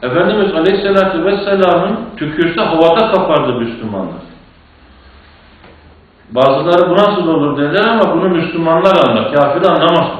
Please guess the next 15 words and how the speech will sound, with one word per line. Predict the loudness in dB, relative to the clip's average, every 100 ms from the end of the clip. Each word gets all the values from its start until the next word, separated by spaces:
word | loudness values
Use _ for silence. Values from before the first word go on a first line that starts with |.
| -14 -18
Teberrüken | -6 -2 2 2 2 0 -2 -2
eşyasını | -4 -2 0 0 -2 -2 -4 -6 -14 -20 -20 -20 -18
kapmaya | -10 -8 -2 2 2 2
çalışırlar. | 2 0 -2 -4 -6 -8 -10 -12
Peygamber | -4 -2 0 0 2
Efendimizin | 0 -2 -2 -4 -4 -4 -4 -6 -14 -20 -20 -20 -20 -10
yani | 0 2 2 0
sıradan | 2 4 4 4 2 0 -6 -12 -18 -20 -20 -20 -4
ev | 0 2
eşyası, | 2 0 0 0 -2 -4
iş | -4 0
eşyası, | -2 0 0 0 -4
kılı, | -4 0 2 2 2
saçı, | -2 0 0 0 -2 -8 -2
elbisesi, | 0 0 0 0 0 2 0 0